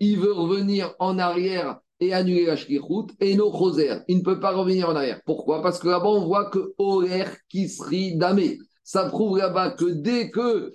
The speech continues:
l'emprunteur, il a dit au shaliach, Orer, amène cet argent, le shaliach, il re-, a reçu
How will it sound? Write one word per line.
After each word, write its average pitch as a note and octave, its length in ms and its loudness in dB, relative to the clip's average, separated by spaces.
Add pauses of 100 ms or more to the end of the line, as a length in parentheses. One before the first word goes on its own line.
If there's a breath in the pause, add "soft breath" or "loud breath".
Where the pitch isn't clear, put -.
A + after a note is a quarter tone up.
(140)
l'emprunteur, G3 840 0
il F#3+ 180 0
a F3+ 80 2
dit E3 140 -2
au F3+ 80 2
shaliach, E3+ 540 -2 (100)
Orer, F#3 340 0 (160)
amène E3 380 0
cet - 320 -2
argent, C#3 460 0 (200 loud breath)
le G#3+ 220 2
shaliach, D#3 720 0
il F#3 140 0
re-, E3+ 280 0
a E3+ 60 0
reçu D#3+ 560 -4